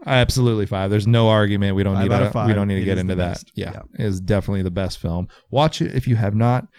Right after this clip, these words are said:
Speaker 1: I know we just spoiled a lot of it, but it's so worth it. We've watched it twenty
Speaker 2: And, and,
Speaker 1: times.
Speaker 2: and even then, we still missed some. Well, I know we missed some stuff that are, are really cool too.
Speaker 1: Yeah. All right. Well, join us next time for Halloween Two from nineteen eighty-one, the best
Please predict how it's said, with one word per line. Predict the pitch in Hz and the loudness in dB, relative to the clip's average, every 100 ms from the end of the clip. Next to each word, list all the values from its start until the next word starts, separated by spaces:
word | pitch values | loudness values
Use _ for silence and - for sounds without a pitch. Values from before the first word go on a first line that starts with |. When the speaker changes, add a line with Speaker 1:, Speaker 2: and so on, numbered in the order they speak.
| _ _ | _ _
Speaker 1:
I | - 101 | -4 0
know | 101 | 2
we | 101 | 0
just | 95 98 - - _ _ _ - | -2 -6 -8 -20 _ _ _ -14
spoiled | - 120 113 101 | -2 0 2 0
a | 98 | 0
lot | 107 107 | 0 0
of | 104 | 0
it, | 107 117 | -2 -2
but | 98 95 - | -4 -4 -8
it's | - - - | -12 -12 -14
so | - - 120 | -10 -2 -2
worth | 95 98 101 | 0 -4 -6
it. | 101 - | -10 -10
We've | 147 113 | -6 0
watched | 117 110 | 0 2
it | 110 - 85 - | -2 -4 -10 -10
twenty | - 110 110 | -4 -2 0
Speaker 2:
And, | |
and, | - | 0
Speaker 1:
times. | 104 151 147 | 0 0 0
Speaker 2:
and | 151 | 0
even | 170 | 0
then, | 214 156 | 0 -2
we | |
still | 127 147 | 0 0
missed | 147 160 | 0 -2
some. | 135 123 | -6 -6
Well, | 120 113 | -8 -6
I | 123 | -4
know | 123 | -2
we | 143 | 0
missed | 143 180 | -2 -4
some | 110 | -10
stuff | - 104 117 | -10 -10 -6
that | 113 | -8
are, | 196 110 107 - | -6 -10 -12 -14
are | 107 104 101 - | -10 -8 -8 -14
really | 104 107 107 | -12 -8 -8
cool | 113 127 120 | -4 -6 -4
too. | 156 135 _ _ - _ _ - | -6 -8 _ _ -20 _ _ -8
Speaker 1:
Yeah. | 101 110 - _ _ _ _ _ _ _ | -4 -4 -6 _ _ _ _ _ _ _
All | 104 | 0
right. | 127 120 - | 2 2 2
Well, | 123 120 107 | 2 2 0
join | 110 120 | 0 2
us | 113 | 2
next | 113 117 - | 0 -2 -2
time | 113 | -4
for | 104 107 | -2 -2
Halloween | 110 107 104 98 | 0 0 0 0
Two | 117 104 | 2 2
from | 95 | 0
nineteen | 101 101 - 104 | 0 -2 -2 -2
eighty-one, | 104 101 101 104 104 - _ _ _ _ _ _ | -2 -2 -2 -2 -2 -4 _ _ _ _ _ _
the | 147 | 2
best | 131 175 175 - - - | 4 6 4 4 -2 -4